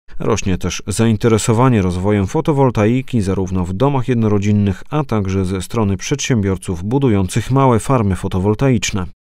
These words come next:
Dzięki współpracy z firmą Umicore oraz Państwową Akademią Nauk Stosowanych w Nysie w szkołach prowadzone są zajęcia podnoszące świadomość między innymi na tematy zielonej energii.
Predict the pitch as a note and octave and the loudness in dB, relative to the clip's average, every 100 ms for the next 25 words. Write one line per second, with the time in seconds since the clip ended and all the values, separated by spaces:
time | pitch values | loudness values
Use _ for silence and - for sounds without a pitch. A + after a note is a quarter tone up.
0 | _ - E3 C3+ B2 - B2+ A2+ C3+ C3+ | _ -10 -4 -2 -2 -2 -2 2 2 2
1 | A#2 - C#3 B2+ A#2+ G#2+ B2+ F3+ B2+ - | 0 0 0 2 4 4 4 2 2 0
2 | G2 B2 G#2+ F#2+ - G2+ - - A#2 A#2 | -2 0 0 -2 0 -2 -2 -2 0 0
3 | A#2 A2 A2+ A#2 C3 A2+ A2 C#3 C3 - | 0 -2 -2 0 2 2 2 2 0 -4
4 | - A2+ G#2+ A#2+ B2+ G2+ G2 A#2+ D3 E3+ | -6 -2 0 2 0 0 -2 -2 0 -2
5 | D3 - - D3 G2 - G2 G2 A2 G#2 | -4 -6 -4 0 0 -2 -2 0 0 -2
6 | G#2 F#2+ G#2 B2 A2+ A#2 G2 G2 - G#2 | -2 0 0 0 -2 -6 -6 -8 -4 -4
7 | G2 F#2+ - D3 C3+ A#2 G2+ - A2 D3 | -4 -6 -2 0 2 2 0 0 0 0
8 | E3 C#3+ B2 G2 F#2+ F#2+ F2+ E2 - E2+ | 0 0 2 2 2 2 0 -2 -6 -8
9 | - F#2 F#2 A2+ A2 F#2 F#2 - A#2 A2 | -6 -4 0 2 2 2 0 -2 -2 0
10 | F2 E2 | -2 -8